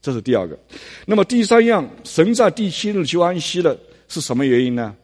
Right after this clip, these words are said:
他不是祭出律法，我给你这，定这一天，你要怎样怎样，不可以怎样怎样怎样，而是要怎么样？写出他的恩典。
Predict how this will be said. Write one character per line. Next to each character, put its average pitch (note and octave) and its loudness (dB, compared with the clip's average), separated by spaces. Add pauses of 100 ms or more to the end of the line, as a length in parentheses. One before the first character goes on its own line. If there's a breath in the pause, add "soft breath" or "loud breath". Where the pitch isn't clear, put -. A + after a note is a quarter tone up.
(720)
他 G#3+ -4
不 F#3 -2
是 G#3 -2
祭 F3 -6
出 D3+ -6
律 E3 -2
法， D2+ -10 (480)
我 C#3 0
给 E3+ 0
你 E3 -6
这， - 2
定 F#3+ -4
这 A3 4
一 D#3 2
天， E3 0
你 B2+ -2
要 D#3 4
怎 B2+ -4
样 D3+ -2
怎 B2+ -6
样， C3 -4
不 - -4
可 - -4
以 D3+ 2
怎 B2+ -4
样 B2 -2
怎 A#2 -8
样 A2+ -6
怎 A2 -6
样， A2+ -6 (380 soft breath)
而 C#3 4
是 G3+ -4
要 E3+ 4
怎 - -8
么 A#2 -4
样？ G2+ -4 (560)
写 A2+ 2
出 D3 -2 (120)
他 B2+ 0
的 A2 -8
恩 B2+ -2
典。 E2+ -12